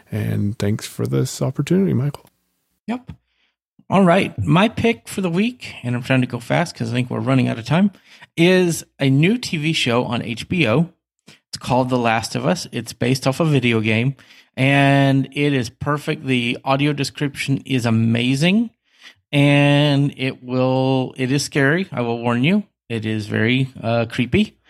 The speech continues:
Speaker 2: um, and very sad. It will, if you don't cry in the first episode of the show, um, then we, we can't be friends.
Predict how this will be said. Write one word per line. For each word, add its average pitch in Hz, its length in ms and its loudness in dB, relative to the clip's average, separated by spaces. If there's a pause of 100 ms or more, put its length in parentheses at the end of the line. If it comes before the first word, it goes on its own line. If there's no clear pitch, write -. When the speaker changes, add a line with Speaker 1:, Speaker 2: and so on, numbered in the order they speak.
(420)
Speaker 2:
um, 123 760 2
and 113 300 -6
very 110 220 0
sad. 139 600 -2
It 110 240 -12
will, 117 300 -6
if 117 220 -8
you 139 220 2
don't 170 260 0
cry 202 380 2
in 147 120 0
the 143 80 -2
first 135 300 -6
episode 127 300 -4
of 120 100 -8
the 117 80 -6
show, 104 460 0 (920)
um, 104 880 2 (480)
then 104 480 2 (280)
we, 113 320 -2
we 113 120 -2
can't 104 240 -2
be 104 60 -4
friends. - 320 -8